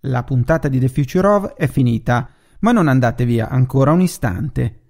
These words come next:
Grazie di essere stati con me durante le vostre attività quotidiane, mentre preparate da mangiare, durante il fitness, o solo per una pausa, o come spero io, la sera sprofondati in una comoda poltrona con un bicchiere di cognac in mano.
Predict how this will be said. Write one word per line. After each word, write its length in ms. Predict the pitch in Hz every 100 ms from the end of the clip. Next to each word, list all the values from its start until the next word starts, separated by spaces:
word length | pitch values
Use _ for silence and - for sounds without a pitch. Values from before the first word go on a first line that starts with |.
| _ _
Grazie 480 | 143 120 101 - 110
di 80 | 104
essere 300 | 110 123 123
stati 320 | - 127 131
con 160 | 117 113
me 260 | 123 131
durante 540 | 127 120 120 131 143 151
le 100 | 127
vostre 380 | 117 104 -
attività 420 | 123 131 120 117 117
quotidiane, 760 | 120 117 113 127 113 110 127 _ - -
mentre 360 | 143 135 131
preparate 520 | 135 131 127 127 127
da 80 | 120
mangiare, 800 | 120 113 113 113 127 107 113 - _ _ -
durante 500 | 147 156 139 139 127
il 100 | 110
fitness, 880 | - 131 131 117 127 - 120 113 - _ _ -
o 160 | 170 139
solo 320 | - 165 175
per 140 | 151
una 140 | 123 135
pausa, 580 | 110 104 113 123 110 - _
o 120 | - 123
come 220 | 131 113
spero 300 | - 120 113
io, 260 | 117 131 -
la 160 | 120 117
sera 540 | - 123 110 104 110
sprofondati 760 | - 120 117 117 113 120 131
in 80 | 127
una 200 | 113 113 -
comoda 520 | 131 131 139 139 127
poltrona 720 | 127 117 - 120 117 131 131
con 120 | 127 123
un 120 | 110
bicchiere 400 | 113 - 120 113
di 100 | 113
cognac 460 | - 107 107 -
in 80 | 117
mano. 440 | 110 104 107 107